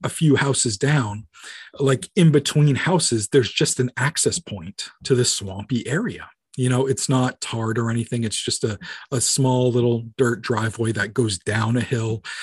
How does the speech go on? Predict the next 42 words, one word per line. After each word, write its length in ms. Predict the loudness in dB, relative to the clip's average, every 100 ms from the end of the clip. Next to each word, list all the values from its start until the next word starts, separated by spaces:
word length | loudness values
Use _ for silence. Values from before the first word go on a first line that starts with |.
| -12 -14 -10 -2
And 200 | -2 0
now 420 | 2 2 2 2
you're 260 | 4 4 2
kind 240 | 0 0
of, 120 | 0
like, 200 | 0 0
in 60 | -2
a 60 |
marshy 520 | 0 0 2 2 2 4
area. 360 | 4 6 6
Then 180 | 2 0
beyond 280 | 0 0 -2
the 60 |
marshy 400 | -2 0 0 0
area, 260 | 2 2 0
it 100 | -2
gets 200 | -4 -2
really 320 | 0 0 0
swampy. 600 | -4 -6 -10 -14 -16 -20 _ _ _ _ _ _ _ _ -6
And 80 | -4
I'm 80 |
like, 220 | -2 -4 0
"This 260 | 0 2
looks 220 | -2 -2
like 220 | -4 -4 -6
a 60 | -4
great 320 | -2 -2 -2
place 400 | -6 -6 -4 -6
to 360 | -4 -4 -4 -4
set 260 | -2 -2
up 120 | -2 -2
shop 320 | -2 -4 -6
for 120 | -14
the 80 | -12
night 280 | -12 -14 -16 -20 -20 -20 -10 -6
and 140 | -4
keep 180 | -4 -4
my 180 | -4 -2
eye 240 | -2 -4
out 320 | -6 -10 -12
for 200 | -12 -10
anything." 480 | -10 -14 -14 -18 -20